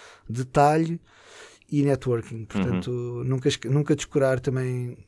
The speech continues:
Speaker 1: esse lado, porque as, as relações são mesmo isso, quer dizer,
Speaker 2: Uhum.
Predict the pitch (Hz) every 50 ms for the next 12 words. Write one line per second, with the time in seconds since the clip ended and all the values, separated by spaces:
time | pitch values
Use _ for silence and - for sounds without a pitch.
0 | _ _ - 123 123 - 85 131 135 123 - - - 131 135 139 135 123 123 -
1 | - 131 123 - 135 127 123 117 117 120 107 107 - 127 131 123 - 151 147 143
2 | - - 143 139 139 135 123 135 135 135 127 117 - - - 107 107 110 101 95
3 | 87 87